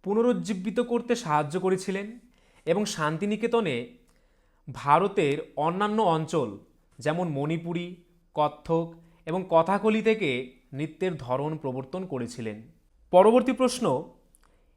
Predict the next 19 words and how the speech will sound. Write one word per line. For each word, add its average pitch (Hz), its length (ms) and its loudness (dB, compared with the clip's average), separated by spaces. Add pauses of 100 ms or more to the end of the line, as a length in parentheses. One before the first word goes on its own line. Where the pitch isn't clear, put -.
(180)
ইউএনও 247 800 8 (180)
এর 220 280 8
প্রথম 196 480 2
মহাসচিব 175 680 0 (100)
কে? 104 220 -8 (300)
ইউএনও 208 600 2
বা 131 200 0
জাতিসংঘের 180 760 -2
প্রথম 165 460 -4
মহাসচিব 139 540 -8 (100)
কে? 214 280 -6 (340)
অ্যান্সারটি 127 420 -6
হয়ে 127 180 -6
যাবে 123 400 -4
অপশন 135 380 -4
বি, 131 440 -6 (400)
ট্রিগভেলি। 160 840 -2 (400)
ট্রিগভেলি 196 580 2
ছিলেন 143 440 -2